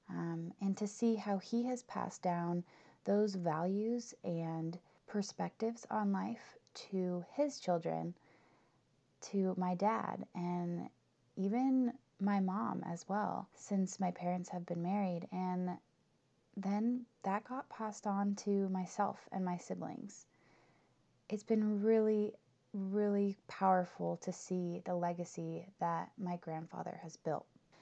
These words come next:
There were so many juicy nuggets of knowledge and life perspective from this interview. So if you haven't listened to it,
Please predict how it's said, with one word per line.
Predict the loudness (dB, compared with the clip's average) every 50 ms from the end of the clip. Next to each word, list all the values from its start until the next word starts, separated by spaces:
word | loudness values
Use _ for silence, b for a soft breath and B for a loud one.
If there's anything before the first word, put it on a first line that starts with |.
| B B B B B
There | 0 2 4
were | 4 4 4
so | 2 -2 -4 4 6 8 8 10 8 8 6 4 4 4
many | 4 4 4 4 4 2 2 2 0 0 -2 B B B B B B B B B B -12 -10 -6
juicy | 0 4 4 4 4 4 4 4 6
nuggets | 6 4 4 4 2 2 0 0 -6 _ -20 -20 -20 -20 _ _ _ -2
of | 0 2 4
knowledge | 4 4 4 2 2 0 0 -2 -4 -6 -8 -14 -20 _ _ 0
and | 2 2 4 4
life | 2 2 2 2 0 0 _
perspective | -2 -2 -2 0 -2 -2 -2 -2 -2 -2 0 0 0 -2 -6 -12 -16
from | -16 -6 -2 0 0 0 0 0 -2 -6 -4 -2
this | -2 -2 -2 -2 -6 -4
interview. | -2 -2 -2 -2 -4 -4 -4 -4 -4 -6 -6
So | -8 -4 0 2 2 2 2 0 -2
if | -6 -8
you | -8 -8 -8
haven't | -10 -4 0 0 2 2 0 0 0
listened | -2 0 0 -2 -2 -2
to | -2 0 2 2
it, | 2 2 -2